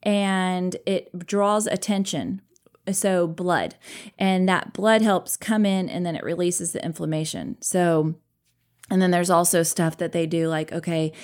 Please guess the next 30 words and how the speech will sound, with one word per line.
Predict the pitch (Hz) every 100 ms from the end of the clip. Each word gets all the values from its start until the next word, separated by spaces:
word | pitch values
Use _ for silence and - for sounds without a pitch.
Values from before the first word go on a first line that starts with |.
| - -
if | - 170 175
you're | 170 160 156 156 -
dehydrated, | - 180 170 165 160 160 156 156 156 151 - - _ -
then | 175 165 160 156 - -
they | 170 175 160 156
believe | 160 160 160 160 160 -
in | 165 156 151 - - _ 170
doing | 175 160
a | 143
gua | 165 156
sha | - 160
on | 160 156
the |
neck, | 147 156 110 - - _ - -
which | 196 196 220
makes | 233 -
sense, | - 262 190 254
because | - 185 214 185 180
if | 180
you | 170
think | 185 202
about | 262 311 330
it, | 339 311 - - -
or | -
if | 185
you | 185
have | 170
heat | 180 208 -
stroke, | - 233 240 - - - - -
um, | 185 170 170